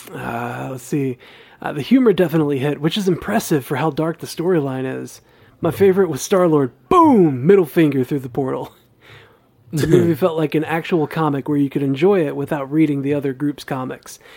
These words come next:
Speaker 1: Uh, but if you read all of them, it makes it a whole storyline, and that, for me, was particularly impressive. They did a really good job making the groups feel like the different movies.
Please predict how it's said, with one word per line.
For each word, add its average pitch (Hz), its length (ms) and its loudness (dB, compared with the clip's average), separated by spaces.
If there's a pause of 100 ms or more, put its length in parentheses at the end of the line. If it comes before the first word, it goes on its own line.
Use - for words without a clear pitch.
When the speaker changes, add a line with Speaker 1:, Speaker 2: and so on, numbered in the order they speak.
(280)
Speaker 1:
Uh, - 140 -12
but 156 160 -2
if 151 120 -2
you 156 120 -2
read 147 180 2
all 175 320 -2
of 139 100 -4
them, 131 360 -8
it 160 100 -6
makes 156 260 -6
it 151 80 -2
a 139 60 -6
whole 170 320 -4
storyline, 151 560 -2
and 135 100 -4
that, 185 200 -4
for 147 120 -12
me, 156 200 0
was 131 160 -8
particularly 139 680 -6
impressive. 131 580 -8 (680)
They 143 80 -2
did 147 140 -4
a 151 40 2
really 170 240 2
good 160 160 0
job 180 240 -2
making 151 240 -2
the 139 80 -6
groups 151 300 -6
feel 165 220 0
like 143 200 -6
the 143 60 -10
different 135 320 -6
movies. 131 580 -6